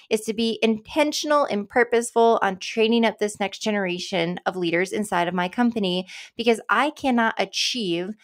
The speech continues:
the vision that I have for my role until this is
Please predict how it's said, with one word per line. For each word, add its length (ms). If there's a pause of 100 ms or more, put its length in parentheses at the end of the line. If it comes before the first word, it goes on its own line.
(180)
the 140
vision 380
that 120
I 120
have 300
for 200
my 340
role 480
until 300
this 480
is 400